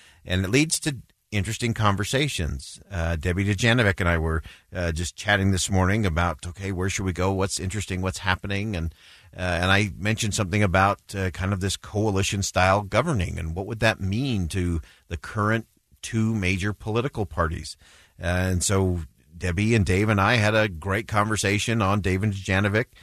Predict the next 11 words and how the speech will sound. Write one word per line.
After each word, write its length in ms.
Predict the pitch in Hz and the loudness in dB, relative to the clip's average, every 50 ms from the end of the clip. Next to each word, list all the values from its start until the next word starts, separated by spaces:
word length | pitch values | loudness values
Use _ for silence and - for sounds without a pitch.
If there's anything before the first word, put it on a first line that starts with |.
| - - - _ - | -20 -20 -20 _ -10
uh, 280 | - 87 90 90 90 80 | -6 -2 -2 0 0 0
about 260 | 90 87 107 120 98 | 2 4 4 4 4
what 220 | 87 98 110 95 113 | 2 -2 -2 0 0
that 180 | 110 98 - | -2 -2 -2
could 180 | - 139 139 113 | -4 -6 -4 -2
mean, 260 | 95 90 98 117 104 | 0 0 0 0 0
what 120 | 95 87 | -2 -2
that 140 | - 98 104 | -2 -4 -4
could 160 | - 139 123 | -4 -6 -6
look 180 | - 175 - - | -6 -6 -6 -4
like. 220 | 92 78 76 73 | -4 -4 -6 -6